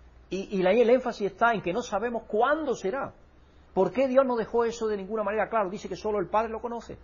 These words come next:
¿Por qué no lo ha dejado claro en ninguna forma? Porque de esa manera estamos más preparados, porque no sabemos cuándo será. Porque si sabemos cuándo será, ¿qué es lo que haríamos? Pues igual que aquella, la parábola de las diez vírgenes, que cinco que hicieron, "Ah, pues mi, mi señor tarda, yo me voy a dormir en la cama tranquilamente".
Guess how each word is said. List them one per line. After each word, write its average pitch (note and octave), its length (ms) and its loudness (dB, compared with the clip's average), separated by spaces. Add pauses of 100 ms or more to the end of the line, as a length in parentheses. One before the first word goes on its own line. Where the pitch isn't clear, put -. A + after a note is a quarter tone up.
(560)
¿Por F3 120 0
qué B3 100 6
no C4 80 8
lo B3 100 8
ha A#3+ 40 6
dejado A3 360 2
claro F#3+ 320 2
en E3+ 60 -10
ninguna F#3+ 260 -4
forma? G#3 340 -8 (540)
Porque G3+ 260 4
de A#3+ 80 8
esa C#4 180 8
manera B3 580 4 (140)
estamos G#3+ 400 2
más A#3 220 -2
preparados, G#3+ 640 0 (100)
porque F3 240 0
no E3 120 -2
sabemos F3 420 4
cuándo B2+ 280 0
será. G#2+ 360 -4 (580)
Porque E3+ 180 0
si D#3 120 -10
sabemos F#3+ 360 2
cuándo A#3 220 0
será, G#3+ 320 0
¿qué G#3 100 -4
es G3+ 40 0
lo G3+ 100 -2
que F#3+ 60 -2
haríamos? F3 480 -6 (320)
Pues C3+ 140 4
igual F#3 180 8
que E3+ 80 -2
aquella, F3+ 280 4
la E3 140 4
parábola F3 300 6
de D#3+ 80 0
las D#3 120 2
diez D#3+ 180 -4
vírgenes, D#3+ 440 -8 (360)
que C3+ 120 -4
cinco G3+ 320 -2
que F#3 80 -4
hicieron, G3 400 -2
"Ah, C4+ 200 6
pues A3+ 140 0
mi, G3+ 120 -10
mi G#3 100 -8
señor G#3+ 380 -2
tarda, D#3+ 260 4
yo F#3 60 -4
me F#3 80 0
voy D#3+ 100 2
a D3+ 80 4
dormir B2+ 320 -2
en G#2+ 80 -2
la G#2 100 -2
cama A2+ 220 -2
tranquilamente". F#2 640 -12